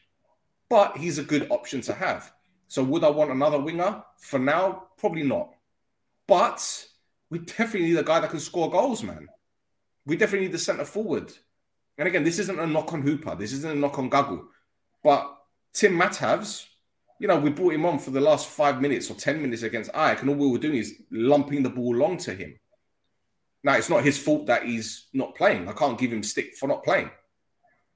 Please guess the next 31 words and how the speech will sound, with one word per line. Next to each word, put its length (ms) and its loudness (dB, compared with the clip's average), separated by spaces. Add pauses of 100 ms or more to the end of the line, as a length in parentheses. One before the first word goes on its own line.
(120)
But 160 -4
we 120 4
need 180 4
a 60 2
guy 560 6
that 180 0
can 160 -6
score 400 -2
us 100 -2
goals. 600 -2 (600)
That 220 4
being 220 6
said, 440 2 (800)
in 180 0
this 220 0
league, 420 0 (1300)
can 180 -2
you 100 -2
think 320 -2
of 240 -2 (480)
three 640 0
guys 600 2
that 160 -4
can 160 -8
get 160 -4
you 160 -6
ten, 280 -6
fifteen 420 -4
goals 640 0
a 60 -10
season 540 -4